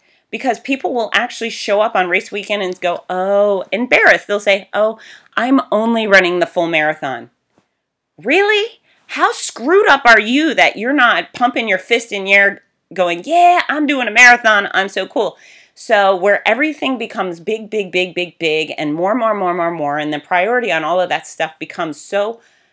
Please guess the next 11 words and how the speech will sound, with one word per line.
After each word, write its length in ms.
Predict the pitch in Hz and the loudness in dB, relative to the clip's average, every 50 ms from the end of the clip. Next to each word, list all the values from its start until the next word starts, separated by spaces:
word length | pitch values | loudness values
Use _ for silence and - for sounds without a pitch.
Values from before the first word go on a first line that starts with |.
| _ _ _ | _ _ _
so 460 | _ - - - 254 226 - - - _ _ _ _ _ _ _ _ _ - | _ -18 -10 -4 -2 -2 -2 -4 -6 _ _ _ _ _ _ _ _ _ -16
high, 800 | - - - 240 247 240 294 302 208 160 135 127 147 180 185 _ _ _ _ _ _ _ _ _ _ _ _ - | -14 -12 -8 -4 -4 -2 -2 -2 -2 -2 -2 -2 -4 -8 -10 _ _ _ _ _ _ _ _ _ _ _ _ -8
I 480 | 196 226 247 262 262 254 233 208 190 - | -6 0 2 2 2 2 0 -4 -10 -2
got 380 | 208 208 208 208 190 - 180 | 0 2 2 2 0 -2 -2
the 100 | 190 175 | -2 -2
luxury, 1200 | 170 160 156 156 160 165 185 202 214 220 208 208 - - 175 160 147 127 117 101 87 80 85 - _ - | -2 -2 -6 -8 -6 -2 0 2 2 0 -2 -4 -8 -8 -8 -6 -6 -6 -6 -8 -10 -12 -16 -20 _ -16
the 160 | 175 175 185 | -10 -10 -10
beautiful 800 | 165 156 - - 196 196 214 240 269 294 330 349 - 233 196 | -10 -10 -14 -12 -10 -8 -4 -4 -2 -2 -2 -2 -2 -4 -4
pleasure 640 | - - - 208 196 196 180 180 175 165 165 165 - - - | -4 -2 0 0 0 0 0 -2 -2 0 0 -2 -2 -4 -4
of 320 | 156 156 156 151 147 - _ _ _ _ _ _ _ _ _ _ | -2 -2 -2 -4 -6 -10 _ _ _ _ _ _ _ _ _ _
walking 880 | - 147 143 175 208 233 233 220 226 - 208 180 156 143 127 120 107 | -20 -18 -10 0 2 4 4 4 0 -2 -6 -6 -6 -6 -8 -10 -14